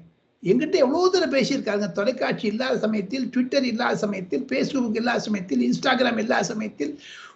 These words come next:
ஊர்ஜிதப்படுத்திக் கொள்வார் ஐயா கருணாநிதி. நான் தினமணியில் இருந்தபோது டாக்டர் ஸ்ரீதரன் சவுத் மெட்ராஸ் எம் பி கைதாகப்படுவதற்கு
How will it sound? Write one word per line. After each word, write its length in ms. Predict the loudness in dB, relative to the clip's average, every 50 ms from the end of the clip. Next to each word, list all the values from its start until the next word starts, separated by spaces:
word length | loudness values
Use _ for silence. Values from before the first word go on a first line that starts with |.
| _ 4
ஊர்ஜிதப்படுத்திக் 800 | 8 10 10 10 8 4 4 4 2 2 0 -2 -2 -4 -6 -6
கொள்வார் 320 | -4 -2 0 0 0 0
ஐயா 260 | -2 0 0 0 0
கருணாநிதி. 580 | 0 -2 -2 -2 -2 -2 -2 -2 -4 -4 -6 -4
நான் 280 | -4 -2 0 2 2 2 2 0 -2 -14 -20 -20 _ _ 8
தினமணியில் 460 | 8 8 8 8 4 4 2 2 0
இருந்தபோது 580 | 0 2 2 2 2 0 -2 -2 -2 -2 -2 -4 -4 -8 -6 -4
டாக்டர் 360 | -4 -2 -2 0 0 0 0
ஸ்ரீதரன் 560 | 2 2 2 2 4 4 2 2 2 0 2
சவுத் 320 | 2 2 2 2 0 -2
மெட்ராஸ் 360 | -2 -2 -2 0 0 -2 0 2
எம் 180 | 2 2 0
பி 120 | 0 -2 -4
கைதாகப்படுவதற்கு 1120 | -2 0 0 0 0 0 0 0 0 0 0 -2 0 2 2 2 0 -2 -4 -2 -2 -2